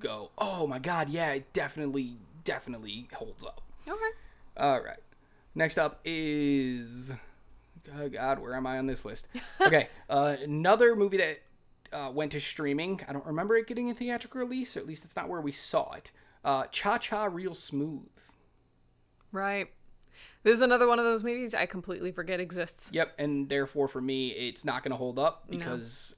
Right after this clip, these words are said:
Speaker 1: I don't remember it now.
Speaker 2: It's also cringy, so.
Speaker 1: It is super cringy, and the whole story doesn't make sense.
Speaker 2: Yep, does
Speaker 1: Uh,
Speaker 2: not hold up.
Speaker 1: okay, next one.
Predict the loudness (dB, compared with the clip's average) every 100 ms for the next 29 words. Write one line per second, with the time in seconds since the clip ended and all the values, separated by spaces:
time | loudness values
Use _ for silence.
0 | -10 -8 -8 -10 -10 -8 -12 -12 -14 -12
1 | -12 -12 -14 -10 -12 -10 -2 0 0 -4
2 | -8 -8 -8 -12 -16 -12 -6 -4 -4 -6
3 | -10 -10 -10 -10 -10 -8 -10 -14 -20 -4
4 | 2 4 4 0 -2 -6 -8 -10 -10 -8
5 | -6 -6 -8 -6 -2 -2 -4 -20 _ 0
6 | 6 8 8 4 -2 -8 -4 2 4 6
7 | 4 2 2 2 2